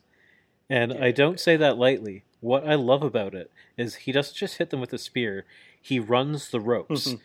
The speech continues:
Speaker 1: So he bounces off the ropes and then launches into the spear.
Speaker 2: Yeah.
Speaker 1: And I love that. It's unique
Speaker 2: Yeah, this is
Speaker 1: compared
Speaker 2: my,
Speaker 1: to, uh,
Speaker 2: that was my favorite spot of the whole match, too, 'cause he ducked underneath the,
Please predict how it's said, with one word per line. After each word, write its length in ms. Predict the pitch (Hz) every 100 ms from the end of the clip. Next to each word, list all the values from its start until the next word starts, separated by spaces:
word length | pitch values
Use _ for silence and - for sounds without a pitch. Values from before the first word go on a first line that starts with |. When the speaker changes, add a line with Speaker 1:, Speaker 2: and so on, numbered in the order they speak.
| _
Speaker 1:
So 160 | - 117
he 140 | 123
bounces 500 | - 117 147 151 131
off 180 | 139 -
the 100 | 120
ropes 360 | 107 127 -
and 140 | 170 117
then 120 | 113
launches 480 | 107 110 113 - 117
into 240 | 131 110 104
the 120 | 101
spear. 380 | - - 117 156
Speaker 2:
Yeah. 60 | - - - _ -
Speaker 1:
And 140 | 127
I 40 | 117
love 260 | 113 139 131
that. 160 | 98 -
It's 260 | 117 -
unique 560 | 117 110 113 127 - - _ _
Speaker 2:
Yeah, 160 | 123 104
this 140 | 151
is 60 | 190
Speaker 1:
compared 220 | - 143
Speaker 2:
my, 40 |
Speaker 1:
to, 260 | 113 113 104
uh, 200 | 95 95 -
Speaker 2:
that 100 | 135
was 120 | 131
my 100 | 113
favorite 260 | - 107
spot 220 | - 113 107
of 60 |
the 40 | 98
whole 120 | 107
match, 300 | 101 95 -
too, 160 | - 98
'cause 140 | 95
he 80 | 92 -
ducked 240 | 107 -
underneath 360 | 107 104 101 -
the, 200 | 90